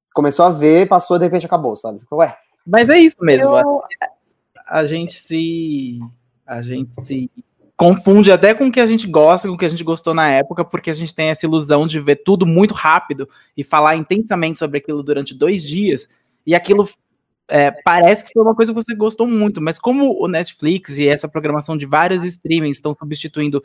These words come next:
Speaker 2: toda semana uma nova, uma, a cada duas semanas um novo lançamento, e se esse novo lançamento se torna uma febre, ele apaga completamente o lançamento anterior. Não tem mais uma, pelo menos eu sinto isso, não tem uma grade, porque antes a gente fazia as coisas por uma grade de programação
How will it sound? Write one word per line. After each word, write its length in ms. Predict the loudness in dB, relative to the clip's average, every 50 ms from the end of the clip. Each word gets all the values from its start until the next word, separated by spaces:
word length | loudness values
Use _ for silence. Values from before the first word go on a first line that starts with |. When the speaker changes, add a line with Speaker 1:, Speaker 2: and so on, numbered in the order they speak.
| _ _ _
Speaker 2:
toda 260 | 0 2 4 4 4
semana 520 | 2 2 2 0 2 2 2 2 4 2 2
uma 160 | 0 0 0
nova, 520 | 0 0 2 2 2 2 2 0 0 -2 -6 _ _ _ _ _ _ -6
uma, 200 | -2 0 0 0 0 -2 0 0
a 220 | 0 2 0 0
cada 220 | -2 0 0 0 0
duas 240 | 0 2 0 2
semanas 360 | 2 2 0 0 0 -2 -2 -4
um 100 | -2 0
novo 220 | 0 0 2 2
lançamento, 600 | 0 0 0 -2 -2 -2 0 0 -2 -2 -2 -2
e 60 | -4 -2
se 120 | -2 -2
esse 120 | -2 0
novo 200 | 0 -2 0 -2
lançamento 340 | -2 -4 -4 -6 -8 -8 -8
se 100 | -10 -4
torna 220 | 0 0 0 0 0
uma 120 | -4 -4
febre, 540 | 0 0 2 2 2 0 -2 -2 -2 -4 -6 -4
ele 120 | -2 -2
apaga 520 | -2 -4 _ _ 2 2 2 2 0 -4 -6 -8 _ _ _ -8
completamente 840 | -6 -6 -4 -4 -4 -4 -4 -4 -6 -8 -6 -6 -6 -6 -8 -8 -8
o 60 | -8
lançamento 540 | -8 -8 -8 -10 -10 -10 -10 -10 -8 -8 -8
anterior. 520 | -6 -4 -4 -2 0 4 4 4 4 4 0 _ _ _ _ -14 _ 0
Não 140 | 2 2 4
tem 160 | 4 4 6
mais 200 | 6 4 2 2 0
uma, 180 | -2 -4 -4 -6 _ _
pelo 140 | 0 2 2
menos 240 | 2 0 -2 -2 -2
eu 60 | -4 -4
sinto 260 | -6 -6 -4 -2 -2
isso, 200 | -2 -2 -4 -6
não 120 | -8 -6
tem 140 | -6 -4 -4
uma 120 | -2 -4
grade, 720 | -4 -2 0 2 2 4 4 2 2 0 -2 -6 -14 -16 -18 _ _ _
porque 220 | -20 -12 -10 -8
antes 160 | -8 -8 -8
a 40 | -8
gente 280 | -8 -8 -10 -10 -12 -10
fazia 220 | -10 -8 -6 -6 -8
as 60 | -6
coisas 200 | -6 -6 -6 -6
por 140 | -6 -6 -4
uma 140 | -4 -4 -2
grade 300 | 0 2 2 2 0 0
de 60 | -2
programação 600 | -4 -2 -2 -2 -2 -4 -4 -2 -2 0 -2 -2